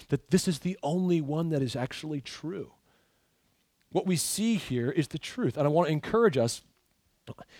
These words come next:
I want to command us to obey this truth and to know and to embrace this truth. Again, there's many competing stories, but none of them are actually true. They have pieces of truth, but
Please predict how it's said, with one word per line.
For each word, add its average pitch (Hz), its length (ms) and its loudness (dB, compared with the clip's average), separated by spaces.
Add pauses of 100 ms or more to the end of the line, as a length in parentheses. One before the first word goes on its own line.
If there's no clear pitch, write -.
(300)
I - 60 4
want 202 160 10
to - 80 4 (140)
command 180 400 8
us 120 300 4 (480)
to 180 460 4
obey 180 600 10
this 156 320 4
truth - 280 0
and 147 140 0
to 151 80 -4
know 170 400 4
and 151 160 2
to 185 100 -4
embrace 160 680 2
this 139 420 0
truth. 143 460 -8 (720)
Again, 180 240 8
there's 139 180 4
many 190 320 8
competing 160 420 4
stories, 143 560 2 (220)
but - 100 -4
none 196 240 8
of 220 120 8
them 147 160 6
are 160 100 4
actually 175 400 0
true. 214 240 0
They 185 120 8
have 220 140 8 (200)
pieces 311 420 10
of 180 140 12
truth, - 540 -6 (500)
but 190 120 2